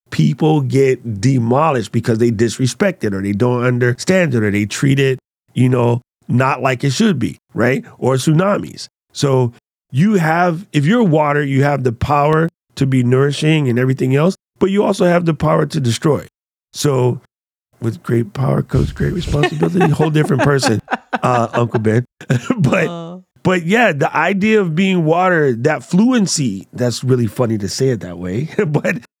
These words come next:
Speaker 1: that fluidity, that fluency, and I like to say now, just this is liquid. Podcasting is liquid. It can be whatever you want it to be. So it can be a struggle or it can be a breeze.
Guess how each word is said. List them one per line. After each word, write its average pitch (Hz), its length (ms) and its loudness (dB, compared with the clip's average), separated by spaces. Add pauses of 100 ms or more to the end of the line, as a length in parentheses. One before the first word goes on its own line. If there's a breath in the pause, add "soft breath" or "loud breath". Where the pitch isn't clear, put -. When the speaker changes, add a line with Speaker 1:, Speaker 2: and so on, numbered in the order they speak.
(180)
Speaker 1:
that 170 180 -2
fluidity, 180 500 0
that 147 220 -2
fluency, 170 600 0 (340)
and 127 220 0
I 139 180 0
like 196 180 0
to 165 100 -4
say 156 180 0
now, 139 320 0
just 135 280 0
this 160 200 0
is 170 160 2
liquid. 131 540 0
Podcasting 147 600 0
is 135 120 2
liquid. 139 340 0
It 123 100 2
can 135 120 0
be 131 140 2
whatever 120 440 2
you 131 160 0
want 127 240 -2
it 120 120 -4
to 107 100 -4
be. 110 260 -4 (340)
So 120 180 0
it 127 140 2
can 165 160 0
be 139 100 2
a 123 60 2
struggle 135 580 0
or 120 160 2
it 117 120 0
can 120 160 0
be 117 140 4
a 113 60 0
breeze. 107 580 -2